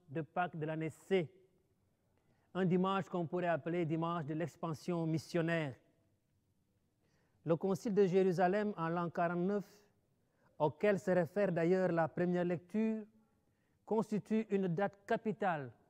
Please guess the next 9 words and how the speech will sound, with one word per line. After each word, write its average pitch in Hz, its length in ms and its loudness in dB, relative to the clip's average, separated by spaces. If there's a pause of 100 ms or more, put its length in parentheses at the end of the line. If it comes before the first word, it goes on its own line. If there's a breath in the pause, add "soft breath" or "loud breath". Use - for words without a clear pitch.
(140)
dans 156 140 -2
la 160 180 0
vie 143 160 -2
de 143 100 -2
l'Église, 131 640 0 (1700 soft breath)
celle 220 280 0
de 190 60 2
sa 175 220 4
rupture 226 640 0